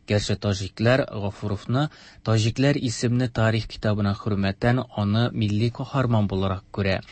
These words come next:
Ләкин Мәскәүдәге Совет җитәкчелегенең милли үзенчәлекләргә басым ясаган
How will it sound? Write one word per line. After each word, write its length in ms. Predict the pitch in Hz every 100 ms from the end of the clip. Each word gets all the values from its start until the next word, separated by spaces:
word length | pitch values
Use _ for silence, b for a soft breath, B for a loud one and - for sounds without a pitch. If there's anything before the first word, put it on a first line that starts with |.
| B
Ләкин 320 | 117 117 120 110
Мәскәүдәге 580 | 107 104 - 101 104 113
Совет 320 | 117 117 113
җитәкчелегенең 1040 | 104 101 104 98 - 101 98 101 110 135 135 b b b
милли 440 | 110 113 120 143 151
үзенчәлекләргә 960 | 123 113 117 - 110 104 110 104 107 117
басым 400 | 117 110 110 98
ясаган 480 | 92 - 95 95